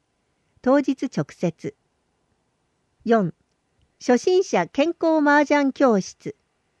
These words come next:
八月十八日から九月八日の毎週木曜。十四時から十六時三十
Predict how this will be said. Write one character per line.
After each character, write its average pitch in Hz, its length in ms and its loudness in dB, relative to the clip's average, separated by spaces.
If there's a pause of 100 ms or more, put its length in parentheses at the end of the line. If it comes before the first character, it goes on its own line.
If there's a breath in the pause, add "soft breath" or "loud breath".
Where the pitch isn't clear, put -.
(280)
八 269 280 0
月 339 240 0
十 311 180 0
八 320 260 0
日 311 240 -2
か 190 120 -2
ら 170 240 0
九 349 120 -6
月 339 280 -2
八 196 200 2
日 208 180 -2
の 190 260 0
毎 202 200 2
週 269 260 0
木 214 300 0
曜。 190 340 2 (600)
十 349 240 2
四 330 160 6
時 208 140 -6
か 175 100 -2
ら 165 240 0
十 269 200 0
六 330 220 2
時 208 120 -4
三 240 200 0
十 254 160 -4